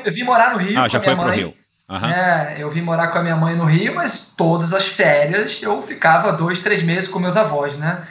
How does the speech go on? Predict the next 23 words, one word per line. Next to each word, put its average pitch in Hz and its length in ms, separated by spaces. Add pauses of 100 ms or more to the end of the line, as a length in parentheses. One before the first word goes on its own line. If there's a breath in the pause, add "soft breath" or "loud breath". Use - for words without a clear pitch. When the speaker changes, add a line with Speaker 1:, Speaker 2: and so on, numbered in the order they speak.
Speaker 2:
Isso, 107 440
é. - 60
Speaker 1:
É, 143 640
e 220 140
é 427 120
isso, - 220
cara, 165 240
a - 20
brincadeira 202 580
era 240 440
subir 185 380
no 262 80
pé 196 160
de 190 60
jabuticaba, 170 920 (380 soft breath)
era 160 240
o 175 80
pique-esconde 202 760
na, 208 360
pô, 202 200
de 156 100
pular 202 340
muro. 202 640